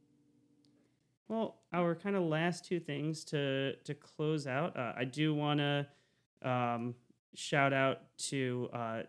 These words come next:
this podcast, um, Transatlantic History. I guest starred yesterday on Transatlantic History with Lauren and Brian, and it was a lot of fun. Uh, it's pretty cool because Lauren's in Wales, U K,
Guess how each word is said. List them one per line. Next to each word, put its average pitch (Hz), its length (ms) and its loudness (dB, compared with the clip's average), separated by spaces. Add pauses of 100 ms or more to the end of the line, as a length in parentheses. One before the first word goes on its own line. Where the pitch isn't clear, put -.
this 131 160 -6
podcast, 127 840 -2 (120)
um, 107 340 -10 (680)
Transatlantic 143 880 2
History. 214 480 -6 (160)
I 120 200 2
guest 135 400 0
starred 143 520 0
yesterday 139 840 0
on 143 280 -4
Transatlantic 143 640 -6
History 147 320 -6
with 143 180 -6
Lauren 151 220 -2
and 151 80 -2
Brian, 175 400 2 (480)
and 123 480 0
it - 80 -10
was 170 100 0
a 160 40 2
lot 165 180 10
of 160 80 0
fun. 151 320 6
Uh, 123 580 -2
it's - 140 -10
pretty 165 160 0
cool 160 240 2
because 135 280 -4
Lauren's 139 500 -2
in 120 240 -6
Wales, 127 360 -2
U 135 100 -2
K, 139 440 2